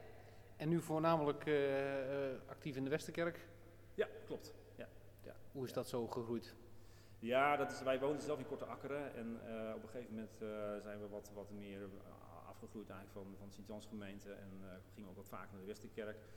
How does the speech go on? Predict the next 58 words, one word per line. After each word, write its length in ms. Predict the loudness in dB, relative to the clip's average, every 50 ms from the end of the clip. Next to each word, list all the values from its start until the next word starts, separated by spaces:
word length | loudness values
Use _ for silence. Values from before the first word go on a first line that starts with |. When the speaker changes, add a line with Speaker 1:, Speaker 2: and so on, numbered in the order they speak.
| -14 -14 -14 -16 -16 -18 -18 -16 -16
Speaker 2:
Met 100 | -14 -10
name 180 | -8 -8 -8 -8
ook 80 | -8 -10
in 60 | -10
de 60 | -8
tijd 200 | -6 -6 -6 -6
dat 120 | -6 -10 -8
Klaas 220 | -8 -8 -8 -6
Bom 180 | -6 -4 -4 -2
daar 120 | -2 -4
nog 100 | -6 -6
stond 420 | -8 -6 -6 -6 -6 -6 -8 -10 -14 -14 -14
en, 240 | -12 -10 -8 -8 -8
eh, 280 | -8 -8 -6 -6 -6 -6
uiteindelijk 400 | -8 -6 -6 -6 -8 -8 -10 -12
ook 140 | -12 -10 -10
de 80 | -10
keus 140 | -8 -8 -8
gemaakt 380 | -8 -8 -8 -6 -8 -8 -10 -10
om, 220 | -10 -10 -10 -10 -10
eh, 120 | -10 -10
om 100 | -10 -10
daar 180 | -10 -8 -8 -8
actief 300 | -10 -10 -12 -12 -12 -10
meelevend, 580 | -8 -8 -8 -8 -8 -10 -10 -10 -10 -12 -10 -10
eh, 60 | -10 -8 -6 -6
lid 140 | -8 -8
te 80 | -8 -8
zijn. 320 | -6 -6 -6 -6 -6 -8 -10 -12 -10 -6
Speaker 1:
Ja. 140 | -6 -6 -6 -8 -16 -16 -18 -18 -18 -18 -16 -14
Speaker 2:
En, 280 | -12 -10 -8 -8 -8 -6
eh, 640 | -6 -6 -6 -4 -4 -4 -2 -4 -4 -6 -8 -8 -6
ja, 220 | -4 -2 -2 -2 -4
toen 120 | -6 -8
was 100 | -8 -8
het 80 | -8 -8
voor 100 | -8 -6
mij 120 | -6 -6
ook 120 | -6 -8 -6
fijn 240 | -6 -6 -6 -6 -8
om 100 | -8 -6
daar 200 | -6 -6 -6 -6
ook 100 | -8 -10 -10
gewoon 220 | -10 -10 -8 -8
zoveel 220 | -10 -10 -8 -6 -6
mogelijk 240 | -6 -6 -8 -10 -12
te 40 | -6
spelen. 520 | -6 -6 -4 -4 -8 -8 -8 -8 -8 -10 -10
Nog, 140 | -12 -10 -10
we 60 | -8 -8
hadden 180 | -8 -8 -8 -6
nog 80 | -6
jonge 180 | -4 -4 -4 -4
kinderen, 360 | -4 -4 -4 -2 -4 -4 -6
dus 120 | -8 -8 -8
we, 160 | -8 -8 -8
ik 120 | -8 -8
wilde 140 | -8 -8 -8